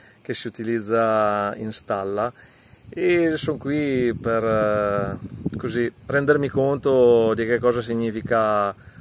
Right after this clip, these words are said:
utilizzare una macchina elettrica. E, mm,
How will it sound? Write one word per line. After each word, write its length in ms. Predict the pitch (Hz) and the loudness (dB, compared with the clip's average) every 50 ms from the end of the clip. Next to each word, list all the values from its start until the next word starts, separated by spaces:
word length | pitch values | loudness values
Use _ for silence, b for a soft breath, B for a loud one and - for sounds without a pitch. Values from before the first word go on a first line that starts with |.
| B B - | B B -10
utilizzare 500 | 117 - - 117 120 117 107 120 117 117 | -8 -6 -4 -4 -4 0 2 2 2 2
una 140 | 113 110 110 | 2 0 -2
macchina 380 | 107 104 101 - - 107 107 | -2 -4 -6 -6 -6 -6 -4
elettrica. 600 | 104 101 101 95 - - - - - - 104 104 B B B B B B B B B B B B B - - | -2 -4 -4 -6 -8 -10 -14 -12 -10 -10 -10 -10 B B B B B B B B B B B B B -10 -6
E, 460 | - 143 143 143 143 143 143 139 135 | -4 -2 0 0 2 2 2 2 2
mm, 600 | 135 139 135 131 127 127 127 127 127 123 123 120 | 0 -2 -4 -4 -4 -4 -4 -4 -4 -4 -4 -4